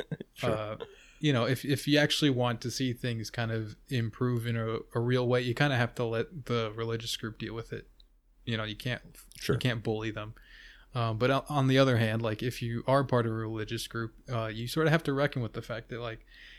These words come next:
Speaker 2: even if it's not an ideal situation, like, maybe you, you really do have this idea that, like, this is just, like, a perverted idea and it needs to go away.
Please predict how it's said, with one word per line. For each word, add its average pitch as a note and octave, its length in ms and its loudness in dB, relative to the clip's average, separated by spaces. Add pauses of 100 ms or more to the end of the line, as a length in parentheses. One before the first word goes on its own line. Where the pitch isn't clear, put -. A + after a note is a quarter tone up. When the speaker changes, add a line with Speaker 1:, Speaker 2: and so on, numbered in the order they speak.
(220)
Speaker 2:
even D3+ 260 6
if D3+ 140 4
it's C#3 180 0
not C#3+ 240 0
an B2+ 160 -2
ideal C3 480 2
situation, C3+ 680 -4
like, B2 160 -4
maybe B2 280 0
you, B2 340 -4 (140)
you B2 220 -4
really A#2+ 360 -4
do A#2+ 380 -2
have A#2+ 200 -2
this - 320 -6 (200)
idea A#2+ 300 0
that, A2+ 120 -6
like, A#2 180 -6 (140)
this - 220 -4
is C3 120 -4
just, C3 280 -2
like, A#2+ 160 -4
a A#2 80 -6
perverted A#2+ 560 -2
idea C3+ 460 0
and B2 100 2
it A#2+ 320 -4
needs B2 220 -2
to B2+ 100 -2
go B2 160 0
away. B2 480 0